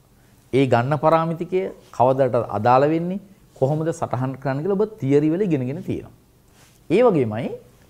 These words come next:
තවත් සමහර උපකරණ තියෙනවා දවසකට දෙවරක් පරාමිතිකය ගන්නවා.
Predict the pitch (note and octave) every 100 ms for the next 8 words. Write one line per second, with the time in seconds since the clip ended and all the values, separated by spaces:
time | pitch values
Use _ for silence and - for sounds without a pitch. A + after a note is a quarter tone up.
0 | - D#3+ - - F#3+ E3+ C#3+ C3+ C#3 C3
1 | A#2+ A#2+ A#2 A2+ A2+ - _ A#2+ D3 G3+
2 | G3 G#3+ F3+ C3 C3+ F3 G3 F#3+ - C3
3 | B2+ A#2 A2+ B2+ D3 - -